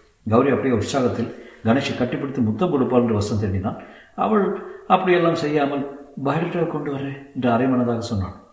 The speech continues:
அவள் சென்றதும், "என்ன பாஸ், நிஜமாவே உங்களுக்கு ஆள் தேவையா? என்கிட்ட சொல்லலையே." "அவ பொம்பளை பாஸ், ரொம்ப ப்ராப்ளம் வரும். இன்னொரு பாத்ரூம் வேற கட்டணும்," என்றாள்.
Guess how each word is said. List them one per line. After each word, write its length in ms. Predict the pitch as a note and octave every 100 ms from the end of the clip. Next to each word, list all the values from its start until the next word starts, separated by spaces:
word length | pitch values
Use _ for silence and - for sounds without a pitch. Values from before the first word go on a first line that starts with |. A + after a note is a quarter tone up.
| -
அவள் 180 | A2+ A#2
சென்றதும், 600 | - B2 C3 A#2 G2 - - -
"என்ன 160 | B3+
பாஸ், 300 | - A#2 A2+ G#2
நிஜமாவே 340 | - C4 C#4
உங்களுக்கு 300 | A#3 D#3 B2
ஆள் 180 | A2 -
தேவையா? 400 | - E2 - - B2+
என்கிட்ட 320 | A2 C3 F3+ A#3
சொல்லலையே." 640 | G#3 A3 F3+ E3 E3+ -
"அவ 160 | - B2+
பொம்பளை 380 | A#2+ C#3+ F#3 G#3+
பாஸ், 340 | G#2+ G#2+ G#3+ - - - - - -
ரொம்ப 160 | D3
ப்ராப்ளம் 440 | G3+ G3+ F3+ G3+ C#3+
வரும். 440 | A2+ F#2+ E2 - - -
இன்னொரு 280 | - F3 F3+
பாத்ரூம் 340 | E3 G#3+ G3+ F3
வேற 140 | C3+
கட்டணும்," 460 | G#2+ G2 F#2+ - - - -
என்றாள். 320 | G#2+ F#2+ E2+